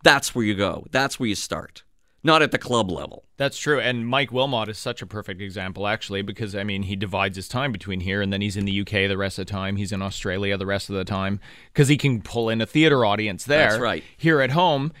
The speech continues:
Speaker 2: he's beloved by other comics.
Speaker 1: Yes.
Speaker 2: And isn't that what
Speaker 1: And they
Speaker 2: we
Speaker 1: don't
Speaker 2: have?
Speaker 1: pay the cover charge.
Speaker 2: They don't pay the cover charge. And I think that's what we have in Canada is we have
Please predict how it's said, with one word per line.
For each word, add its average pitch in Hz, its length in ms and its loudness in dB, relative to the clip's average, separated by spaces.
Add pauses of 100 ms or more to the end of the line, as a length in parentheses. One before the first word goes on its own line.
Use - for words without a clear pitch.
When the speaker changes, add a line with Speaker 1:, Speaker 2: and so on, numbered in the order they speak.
(100)
Speaker 2:
he's 147 260 0
beloved 117 440 0
by 113 200 2
other 113 180 -2
comics. 110 680 -6
Speaker 1:
Yes. - 440 -4 (140)
Speaker 2:
And 127 160 2
isn't 127 200 2
that 127 160 4
what 139 80 6
Speaker 1:
And 143 80 8
they 165 80 12
Speaker 2:
we 180 40 12
Speaker 1:
don't 156 140 10
Speaker 2:
have? 123 80 6
Speaker 1:
pay 143 140 8
the 131 80 4
cover 120 320 4
charge. - 400 -4
Speaker 2:
They 139 100 2
don't 139 180 2
pay 147 140 6
the 135 80 2
cover 151 220 0
charge. 117 260 -2
And 147 100 0
I 151 60 4
think 147 180 -8
that's 135 280 2
what 143 120 0
we 131 140 -2
have 127 240 2
in 120 120 -4
Canada 123 360 -2
is 110 180 -2
we 135 180 0
have 123 380 4